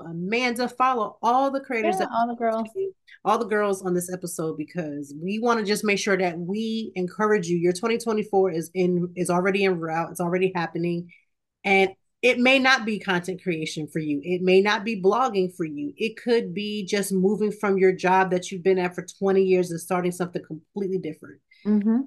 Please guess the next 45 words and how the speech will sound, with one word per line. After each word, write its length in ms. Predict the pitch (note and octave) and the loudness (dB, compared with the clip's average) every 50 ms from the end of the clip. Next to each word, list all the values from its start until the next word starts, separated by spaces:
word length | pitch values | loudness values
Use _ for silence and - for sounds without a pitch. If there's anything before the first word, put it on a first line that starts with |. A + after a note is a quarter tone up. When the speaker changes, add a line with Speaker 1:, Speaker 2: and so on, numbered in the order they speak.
| - _ _ - | -4 _ _ 2
Speaker 1:
It 180 | A3 A3+ A3+ | 2 2 2
could 380 | - - C4 B3+ A#3+ G3 F#3 F3 | 0 0 2 2 2 2 -2 -4
be 640 | G#3 A3 A3 A3+ A#3 A3+ A3+ A3 A3 A3 G#3+ F#3+ F3+ | -2 -2 -2 0 0 -2 -2 -2 -2 -2 -4 -4 -2
going 480 | D3+ F3+ G3+ A3 A3+ A#3 A#3 A3+ A3 G#3+ | 0 2 2 4 4 2 2 2 0 -2
from 300 | G#3+ - - G#3+ G#3 G#3 | -4 -2 0 0 2 2
one 240 | G3+ G#3 A3 A3 G3+ | 2 2 2 0 0
city, 500 | G#3 - - A3+ A3 G3+ G#3+ G#3+ G#3+ G#3+ | -2 -2 0 0 0 0 -2 -4 -2 0
like, 220 | G3 F#3 F3+ F3+ | 0 0 2 2
I 120 | F3 F3+ F#3+ | 2 2 2
used 280 | G3 G3 G#3 G3 - | 2 0 -4 -6 -6
to 80 | - G3 | -6 -4
live 200 | G3 G3 G3 F#3 | -2 0 0 0
in 60 | G3 | 0
a 60 | G3 | 0
small 320 | F#3+ - - G3 F#3+ G3 F#3+ | -2 -2 -2 0 0 0 0
city 340 | F#3 - G#3 G3 G3 F#3+ F3+ | -2 -2 -2 0 2 2 0
and 120 | F3 F3 | 0 -2
came 360 | - - G#3+ G3+ G#3 G3+ G3 | -4 -2 -2 0 0 0 0
to, 360 | F3+ F3+ F3+ F3 D#3+ D3 E3 - | 0 2 2 0 0 -4 -8 -14
the, 540 | - E3 D#3 D#3 D#3+ E3+ E3+ - - G3 - - | -16 -16 -12 -8 -8 -8 -8 -8 -8 -10 -6 -4
to 120 | - G#3 | -4 -4
Philadelphia, 580 | G#3 A3 G#3+ G#3+ G3 G3+ G#3+ G#3+ G#3 A3+ A3 G#3 - | 0 0 2 2 2 2 0 0 0 0 -2 0 0
and 160 | F#3+ G3 F#3+ F#3+ - _ | 0 0 0 -2 -6 _
that 340 | - E3+ F#3+ A3 C#4+ D4 - - | -4 0 2 2 2 2 0 -2
was 180 | F#3 F3 D#3+ D#3 | -2 -2 0 -2
a 80 | E3+ | -4
lot. 220 | D#3 D3 D3+ - - | -4 -6 -8 -12 -10
Like, 200 | - F#3+ F#3+ F#3 | -6 -6 -4 -4
it 120 | A3 G#3+ G#3+ | -4 -6 -4
could 140 | - D4 A#3+ | -4 -2 0
be 240 | C#4+ C#4+ C#4+ - - - | 0 0 0 -2 -6 -4
anything. 500 | G3+ A#3 A3 F3 D#3 - B2 C3+ - - _ _ _ _ _ _ _ _ _ | -2 0 -2 -2 -2 -6 -12 -16 -18 -20 _ _ _ _ _ _ _ _ _
Regardless 720 | - D#3+ F3 F#3+ F3+ E3+ G3+ G#3+ A3 B3 A#3+ A#3+ A#3 - | 0 4 4 6 6 6 6 6 6 6 4 2 2 2
of 120 | G#3+ F#3 F3+ | 2 2 4
whatever 360 | F3 G3+ G#3 G#3+ G3 F3+ F#3+ | 4 2 2 2 2 2 0
it 120 | F#3 F3 | 0 0
is, 120 | F#3 F#3 F#3 | 0 0 0
I 60 | F#3 | 0
want 220 | F3+ F#3 F#3+ - | 0 0 -2 -4
you 60 | G3 | -6
to 60 | E3+ - | -6 -6
insert 640 | F3 E3+ E3+ - - - A3 A3+ A#3 - - - - - _ _ - | -6 -6 -4 -4 -2 0 2 0 0 0 -4 -8 -12 -12 _ _ -8
your 380 | E3+ F3 E3 F#3+ G3+ A#3 B3+ | -2 4 6 6 8 6 6
thing 380 | C#4 - - C#4 C4 B3 A#3 F#3+ | 2 0 0 0 0 2 2 2
in 320 | F3+ F#3 F#3 F#3 F#3 F3 | 2 2 2 2 2 0